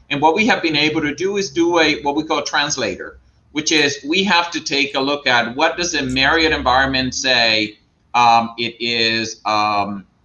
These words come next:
uh, direct channel versus what Hilton says versus one independent hotel. And we have to find translators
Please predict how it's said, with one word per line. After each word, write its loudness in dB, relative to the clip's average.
uh, 0
direct 0
channel 2
versus -6
what -4
Hilton -4
says 0
versus -6
one -4
independent -2
hotel. 0
And -2
we 0
have 2
to -6
find 2
translators -2